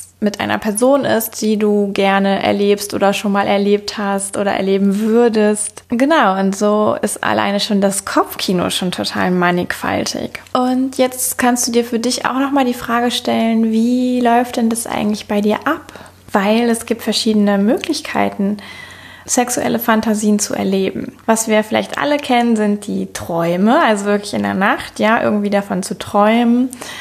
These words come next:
wir hätten Sex oder wir hätten eine sexuelle Situation und das muss dann gar nicht immer unbedingt bedeuten, dass wir mit der Person, mit der wir das vom Sex träumen, auch Sex haben wollen. Das kann auch ganz andere Bedeutung haben, aber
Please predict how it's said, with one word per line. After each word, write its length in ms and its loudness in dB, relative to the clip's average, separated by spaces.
wir 120 2
hätten 300 0
Sex 680 -2
oder 320 2
wir 80 0
hätten 240 -2
eine 220 -2
sexuelle 540 -2
Situation 920 0
und 520 2
das 180 -4
muss 140 2
dann 180 -2
gar 140 -2
nicht 160 -6
immer 180 0
unbedingt 360 -2
bedeuten, 420 0
dass 160 -2
wir 80 -4
mit 180 -4
der 120 0
Person, 520 2
mit 160 0
der 160 0
wir 80 2
das 260 0
vom 220 -4
Sex 340 -4
träumen, 280 -4
auch 100 -4
Sex 320 -4
haben 280 0
wollen. 320 4
Das 180 0
kann 180 -4
auch 100 -6
ganz 200 -2
andere 300 0
Bedeutung 480 2
haben, 180 0
aber 320 0